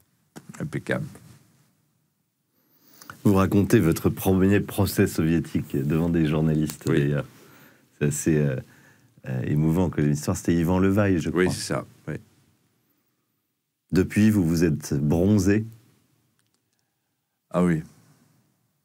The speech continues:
Speaker 2: Ça ne vous touche plus, ce
Speaker 1: Alors,
Speaker 2: genre d'attaque ?
Speaker 1: euh, Éric m'a aidé. Éric Zemmour, parce que souvent on en parle.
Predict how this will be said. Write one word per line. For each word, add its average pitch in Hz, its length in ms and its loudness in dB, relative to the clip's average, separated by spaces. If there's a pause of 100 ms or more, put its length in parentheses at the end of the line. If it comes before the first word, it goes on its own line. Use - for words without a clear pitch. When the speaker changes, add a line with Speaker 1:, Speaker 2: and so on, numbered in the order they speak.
(240)
Speaker 2:
Ça 95 140 2
ne 92 60 2
vous 85 120 0
touche 82 240 -4
plus, 78 240 -2 (240)
ce - 120 -6
Speaker 1:
Alors, 98 180 4
Speaker 2:
genre 76 120 4
d'attaque ? 78 240 2
Speaker 1:
euh, 113 320 2
Éric 117 300 2
m'a 107 180 4
aidé. 107 360 2 (2500)
Éric 92 220 0
Zemmour, 87 440 2
parce - 160 -18
que 87 100 -2
souvent 98 520 -2
on 101 40 2
en 92 120 2
parle. 85 400 0